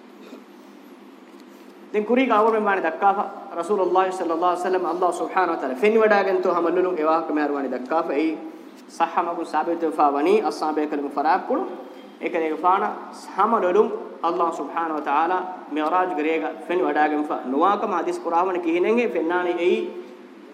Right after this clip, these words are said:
හිජාබ් නූරු ගේ තබ්බාර හිජාබ් තවකුම එකලංග වනි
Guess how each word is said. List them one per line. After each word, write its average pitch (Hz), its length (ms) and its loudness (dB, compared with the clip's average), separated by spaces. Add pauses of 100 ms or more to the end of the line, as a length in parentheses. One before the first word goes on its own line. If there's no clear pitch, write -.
(160)
හිජාබ් 196 480 4 (280)
නූරු 214 340 6
ගේ 202 160 4
තබ්බාර 190 380 0
හිජාබ් 180 420 0
තවකුම 185 300 0
එකලංග 160 420 -2
වනි 165 240 0